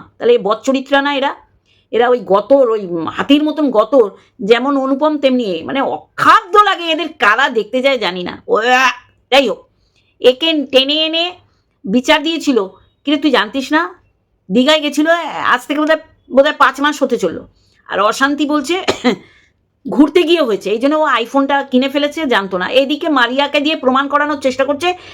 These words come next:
"এ কিরে, তুই জানতিস না?" "হ্যাঁ, তুমি তো বলতেই না, আমার এই জন্য একটু খুব রাগ হয়েছিল।"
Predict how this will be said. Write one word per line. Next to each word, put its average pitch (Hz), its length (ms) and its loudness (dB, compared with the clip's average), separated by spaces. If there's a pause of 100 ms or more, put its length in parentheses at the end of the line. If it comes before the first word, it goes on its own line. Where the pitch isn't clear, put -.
(100)
"এ 254 100 2
কিরে, 269 200 0
তুই 269 120 -4
জানতিস 208 380 -2
না?" 339 240 -4 (200)
"হ্যাঁ, 349 140 2
তুমি 320 180 -2
তো 339 80 -2
বলতেই 285 400 0
না, 294 100 0
আমার 254 220 -4
এই 277 140 -4
জন্য 277 180 -2
একটু 294 200 -6
খুব 302 200 -4
রাগ 208 200 2
হয়েছিল।" 196 300 -2